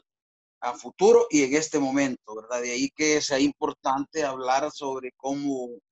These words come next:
cómo abordar, eh, eh, esta situación a todos en casa, ¿verdad? Eh, estamos, eh, estamos realmente sumidos en, en un confinamiento,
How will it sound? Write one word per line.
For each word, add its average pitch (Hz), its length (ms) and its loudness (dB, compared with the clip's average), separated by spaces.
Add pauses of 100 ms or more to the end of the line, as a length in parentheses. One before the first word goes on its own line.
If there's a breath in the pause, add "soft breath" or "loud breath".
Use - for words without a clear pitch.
(440)
cómo 147 400 2
abordar, 131 800 4
eh, 117 500 -6 (480)
eh, 120 160 -14
esta 135 260 -12
situación 147 880 0 (560)
a 120 200 -10
todos 139 420 -4
en 123 120 -12
casa, - 540 -2 (600)
¿verdad? 127 500 -8
Eh, 123 640 -10
estamos, 135 640 -4
eh, 120 360 -8 (800)
estamos 139 520 -2
realmente 139 560 2
sumidos 143 580 2
en, 120 220 -10
en - 160 -18
un 127 160 -8
confinamiento, 139 1000 -2